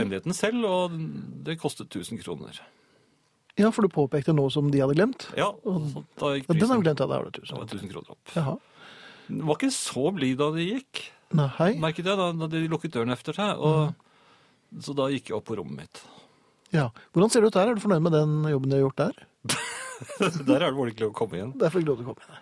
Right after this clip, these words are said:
Speaker 1: Det er så vidt jeg klarer å komme inn selv, skal jeg si deg.
Speaker 2: Jaha.
Speaker 1: For der ligger blant annet all, eh, emballasjen til en del C D-bokser og sånn, som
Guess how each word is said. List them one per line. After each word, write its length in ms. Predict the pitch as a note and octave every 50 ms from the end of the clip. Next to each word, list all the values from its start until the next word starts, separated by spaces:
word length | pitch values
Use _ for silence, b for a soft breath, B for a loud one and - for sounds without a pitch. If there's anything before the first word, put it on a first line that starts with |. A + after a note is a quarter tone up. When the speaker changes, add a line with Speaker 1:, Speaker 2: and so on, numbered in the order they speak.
| B B B B
Speaker 1:
Det 60 | -
er 60 | A2+ -
så 60 | C3+
vidt 100 | A#2 - -
jeg 60 | G2+ -
klarer 180 | - G#2+ F#2 G2
å 40 | G2
komme 160 | G#2 F2 F#2
inn 60 | F2+ -
selv, 160 | - - F#3
skal 160 | F3 - -
jeg 40 | A#2+ A#2
si 40 | -
deg. 140 | - - E2 _ -
Speaker 2:
Jaha. 280 | - D#3 F#3 E3+ - - - - - -
Speaker 1:
For 160 | - - A2
der 140 | G#2 G#2 A2
ligger 240 | G#2+ F#2+ F2 G#2 G2+
blant 240 | G2+ A2+ G#2+ G2 -
annet 320 | G2+ F#2 F#2+ F#2 - -
all, 480 | A2 G2+ F#2 F2 F2+ F#2+ F#2+ F#2+ F#2+ F#2+
eh, 80 | F#2+ F2+ F2
emballasjen 500 | F2 F#2 F#2 F2+ F2 F2+ - - B2+ A#2+
til 140 | - A2+ G#2
en 140 | G#2+ G#2 G2+
del 420 | F#2+ F#2+ F#2+ G2 G2 G2 G2 G2
C 160 | F#2 - G#2+ F2+
D-bokser 340 | E2 E2 E2+ - - - -
og 20 |
sånn, 140 | G#2 A#2 A2 G#2
som 80 | A2+